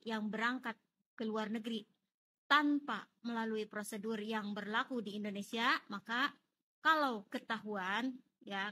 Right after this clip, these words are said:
kalau kena tangkap, akan di-banned atau di blacklist paspornya selama lima tahun, tidak bisa bekerja ke luar negeri.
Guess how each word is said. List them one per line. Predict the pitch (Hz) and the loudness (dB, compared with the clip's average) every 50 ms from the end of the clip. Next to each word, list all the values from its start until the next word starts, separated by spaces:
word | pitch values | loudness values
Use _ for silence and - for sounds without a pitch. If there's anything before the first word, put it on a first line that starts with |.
| - - | -4 -2
kalau | 233 247 240 240 | -2 0 0 -2
kena | - 240 214 214 190 | -4 -4 -4 -4 -4
tangkap, | - 202 196 190 185 214 240 254 - - - - - - _ _ _ _ _ _ _ _ _ _ _ _ _ _ _ _ - | -4 -6 -6 -4 -2 0 0 0 -2 -6 -20 -20 -20 -20 _ _ _ _ _ _ _ _ _ _ _ _ _ _ _ _ 0
akan | - 247 254 - 277 294 302 294 294 269 226 | 0 2 4 4 6 6 6 6 4 2 2
di-banned | 254 240 196 240 240 254 277 302 247 202 - _ _ _ _ - | 0 0 0 0 0 2 2 2 2 0 -4 _ _ _ _ -6
atau | 220 226 - 254 254 262 | -6 -4 -2 0 0 0
di | 240 208 247 262 262 - - | 0 -2 -2 -4 -4 -6 -8
blacklist | 202 220 233 233 226 - 254 262 294 277 - - - - _ 240 | -6 -4 -4 -4 -4 -4 -2 0 0 0 -2 -4 -10 -8 _ -6
paspornya | 233 - - - 226 220 226 240 262 | -6 -4 -6 -8 -6 -4 -2 -2 -2
selama | 254 - 233 220 214 214 220 240 247 240 | -2 -2 -2 -2 -2 0 0 0 0 0
lima | 240 220 220 208 - | 0 -2 -4 -4 -4
tahun, | 214 220 240 247 254 254 | -4 -2 0 0 2 0
tidak | 254 233 208 196 185 | 0 -2 -2 -4 -4
bisa | 214 - 233 233 226 | -4 -4 -2 -2 -2
bekerja | 220 214 - 202 202 196 226 220 220 | -4 -6 -6 -8 -6 -2 -2 -2 -2
ke | 220 - 226 | -2 -4 -4
luar | 220 208 208 202 202 | -2 -2 -2 -2 -4
negeri. | 208 208 196 220 214 208 | -4 -6 -6 -6 -8 -8